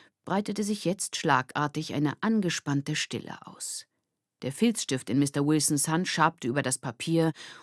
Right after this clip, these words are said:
und hinterließ ein Fragezeichen hinter dem Wort Romeo. „Wer spielt unsere männliche Hauptfigur?“ Mister Wilson drehte sich herum. „Kommt schon, Jungs!“ „Erik!“, rief Mareike.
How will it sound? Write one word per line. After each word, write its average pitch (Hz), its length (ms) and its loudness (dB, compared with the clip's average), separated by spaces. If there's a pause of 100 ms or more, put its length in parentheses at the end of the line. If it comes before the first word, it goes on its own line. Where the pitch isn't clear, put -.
und 185 180 0
hinterließ 196 440 0
ein 202 120 0
Fragezeichen 139 800 0
hinter 160 260 2
dem 165 200 -2
Wort 180 320 -6
Romeo. 160 580 -2 (840)
„Wer 233 260 6
spielt 269 380 4
unsere 175 380 6
männliche 214 520 4
Hauptfigur?“ 127 720 0 (720)
Mister 139 280 2
Wilson 131 340 2
drehte 147 260 -2
sich 170 200 -6
herum. 147 380 -6 (720)
„Kommt 160 300 8
schon, 160 220 10
Jungs!“ 160 680 8 (840)
„Erik!“, 320 640 8 (220)
rief 147 160 -2
Mareike. 123 520 -2